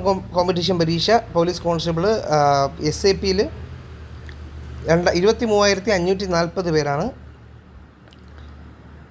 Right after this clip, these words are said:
പത്തനംതിട്ട കെ പി ത്രീയിൽ പതിനേഴായിരത്തി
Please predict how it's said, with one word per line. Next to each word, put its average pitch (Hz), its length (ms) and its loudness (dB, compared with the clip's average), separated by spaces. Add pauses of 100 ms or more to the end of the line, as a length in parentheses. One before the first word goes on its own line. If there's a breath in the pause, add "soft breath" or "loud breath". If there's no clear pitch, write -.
(500)
പത്തനംതിട്ട 226 420 4 (120)
കെ 190 180 4
പി 233 80 -2 (120)
ത്രീയിൽ 214 300 0 (360)
പതിനേഴായിരത്തി 196 720 4